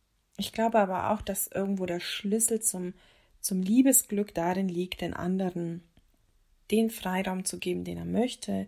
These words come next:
ihn auch mal Dinge alleine tun lassen. Und wichtig ist natürlich auch hier zu kommunizieren. Also jetzt, ähm, ich erzähle euch jetzt kurz, wie wir das zum Beispiel handhaben.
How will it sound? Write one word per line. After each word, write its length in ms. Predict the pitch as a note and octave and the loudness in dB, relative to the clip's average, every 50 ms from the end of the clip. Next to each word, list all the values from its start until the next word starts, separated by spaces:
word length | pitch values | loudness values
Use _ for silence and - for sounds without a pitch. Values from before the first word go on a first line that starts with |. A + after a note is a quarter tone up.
| - - - - - - - _ _ | -8 -14 -20 -20 -20 -20 -20 _ _
ihn 120 | - B3 B3 | -2 0 2
auch 240 | - A3+ B3 A#3 A#3+ | 4 4 2 2 2
mal 300 | A#3 A#3 A3+ A3 G#3 - - _ _ _ _ _ - | 0 2 2 2 0 -2 -6 _ _ _ _ _ 0
Dinge 260 | A#3 A#3 A#3 A3+ - | 2 4 4 4 2
alleine 420 | - F3+ F3+ F3+ F#3 G3+ G#3+ A3+ A3+ | 2 2 2 2 4 4 4 4 2
tun 260 | A3+ - G#3+ G3+ G3+ | 0 0 2 2 4
lassen. 580 | G3 F#3+ F#3 F#3+ - - F#3+ F#3 F#3 F#3 F#3 - _ _ _ _ _ _ _ _ _ _ _ _ _ _ - | 2 2 2 2 0 0 0 -2 -4 -6 -8 -10 _ _ _ _ _ _ _ _ _ _ _ _ _ _ -6
Und 840 | - F#3 F3+ F3+ F3+ F3 F3 E3+ F3 F3 F3 F3 - - - - _ _ _ _ _ _ _ _ _ _ _ _ | -4 -2 0 0 0 0 -2 -2 -4 -6 -8 -8 -10 -10 -12 -12 _ _ _ _ _ _ _ _ _ _ _ _
wichtig 360 | - - A#3 A#3+ - - A3 | -6 -2 -2 -2 0 0 0
ist 100 | G#3+ G#3 | 2 2
natürlich 280 | G3+ G3+ - G3 - F#3 | 2 0 -2 -2 -2 -2
auch 120 | - - | -4 -4
hier 360 | - - - - A3+ C4 D4 C#4+ | -6 -10 -6 0 4 4 4 4
zu 140 | - - | 2 -4
kommunizieren. 920 | - - G3 F#3+ F3 E3+ D#3+ D#3 - - - - - A#3 B3+ C#4+ E4+ E4+ D4+ | -4 -2 -2 0 0 0 -2 -2 2 4 4 4 4 4 4 6 6 4 4
Also 260 | - F3 F3 - F#3+ | 2 2 0 0 -2
jetzt, 300 | F#3 F3+ F3+ - - - - - - - - _ _ _ _ | -4 -6 -4 -6 -6 -6 -8 -12 -20 -20 -20 _ _ _ _
ähm, 340 | - F#3+ F#3 F3+ F3+ E3+ - - _ - - - - _ - | -4 -4 -2 -2 -4 -6 -8 -12 _ -8 -8 -8 -8 _ -4
ich 440 | F#3+ F#3 - - - - - - _ _ - | -4 -4 -4 -6 -8 -8 -10 -12 _ _ -4
erzähle 360 | - G#3 - - A#3+ A#3 A3+ | -2 0 0 2 2 2 2
euch 60 | G#3+ | 0
jetzt 200 | G#3 G3+ - - | 0 -2 -6 -4
kurz, 260 | - G#3+ G#3 G#3 - | -2 0 0 0 0
wie 140 | - F3 E3+ | -2 -2 -4
wir 180 | F3 G3 A#3+ C4 | -2 2 2 2
das 160 | C#4 C4+ - | 2 0 -2
zum 160 | - B3 A#3 | -2 -2 0
Beispiel 480 | A3+ A3 G#3+ G#3+ - - - F3 F3+ F3+ | 0 0 0 -2 -4 -4 -4 -4 -4 -2
handhaben. 800 | G3+ A3 B3 C4 - - A#3 A3+ A3+ A3 G#3+ G#3+ G#3+ G#3+ G#3 | -2 -4 -4 -4 -6 -6 -4 -2 0 0 2 2 0 0 -2